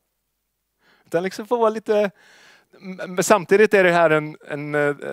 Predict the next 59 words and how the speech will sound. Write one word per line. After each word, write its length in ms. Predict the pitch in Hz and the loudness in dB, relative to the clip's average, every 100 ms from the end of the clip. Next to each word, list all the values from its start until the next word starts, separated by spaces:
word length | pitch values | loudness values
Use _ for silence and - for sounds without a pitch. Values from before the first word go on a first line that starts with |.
| 147 147 143 147 156 | -12 -14 -16 -20 -8
fin 140 | 170 147 | -6 2
ba-, 200 | 151 - | 2 4
balance. 480 | 151 143 143 147 135 | 2 4 2 0 -2
Du 100 | 151 | -2
får 140 | 196 | -4
inte 140 | 170 175 | -4 -2
bli 140 | 175 | -2
ett 120 | 156 | 0
asshole. 520 | 160 123 - 165 123 - | 0 0 0 -2 -2 -6
Det 80 | - | -6
är 40 | 156 | -4
inte 140 | 165 | 0
det 60 | 151 | 0
jag 140 | 135 | 0
säger, 160 | 117 120 | -2 -2
utan 220 | 143 131 _ - _ | -2 -4 _ -20 _
man 140 | 156 160 | 0 2
måste, 260 | 180 - _ _ - - | 0 -2 _ _ -14 -10
<laughs> 680 | - - _ _ _ _ | -10 -12 _ _ _ _
citera 440 | - 165 160 151 156 | -2 0 2 2 2
mig 80 | 156 | 0
inte 160 | 135 | -2
det 60 | 120 | 0
här, 320 | 123 110 135 | 0 0 -6
får 120 | 147 | -2
du 60 | 127 | -2
väl 100 | 120 | -2
säga, 160 | 123 | -4
liksom, 220 | 120 120 131 | -6 -4 -2
att, 120 | 131 | 2
ja, 140 | 147 - - - - | 2 0 -10 -18 -4
det, 180 | 185 165 220 | -2 -2 0
den 140 | 180 175 | 2 4
är 300 | 170 160 170 | 4 2 4
dumma 280 | 185 160 | 4 6
jävel 260 | 165 156 147 | 4 4 4
Johan 220 | 151 151 | 4 6
Attby 260 | 151 - 147 | 4 2 0
sa 120 | 151 | 2
att 80 | 143 | 2
jag 100 | 143 | -2
skulle 140 | 143 | 0
vara 60 | 143 | 0
ett 60 | |
jävla 220 | 143 139 143 | 2 2 2
asshole 440 | 135 123 139 143 | 2 2 0 0
och 60 | 143 | 0
inte 160 | 139 | -2
svara 360 | - 156 131 127 | 2 4 4 2
och 60 | |
vara 100 | 131 | 0
dryg 300 | 135 143 131 | -2 -4 -4
och 80 | 135 | -6
sen, 120 | 139 | -6
det 80 | 131 | -6
menar 280 | 156 170 143 | -2 0 2
jag 60 | 147 | 0
inte, 180 | 131 | 0
men 160 | 131 | 0